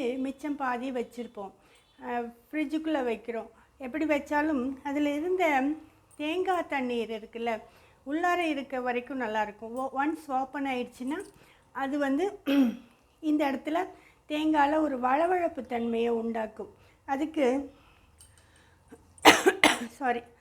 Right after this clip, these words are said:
அந்த தேங்காய் தண்ணியை நல்லா வடிச்சிட்டு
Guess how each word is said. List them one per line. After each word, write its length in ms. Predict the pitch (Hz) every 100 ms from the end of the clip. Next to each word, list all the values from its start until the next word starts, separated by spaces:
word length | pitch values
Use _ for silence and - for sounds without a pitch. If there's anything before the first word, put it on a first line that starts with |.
| _ - _ _ _ _ _ _ _ _ -
அந்த 260 | 269 277 277
தேங்காய் 420 | 302 330 359 339
தண்ணியை 400 | 311 269 240 240 247
நல்லா 360 | 233 247 277
வடிச்சிட்டு 640 | 254 226 247 247 - -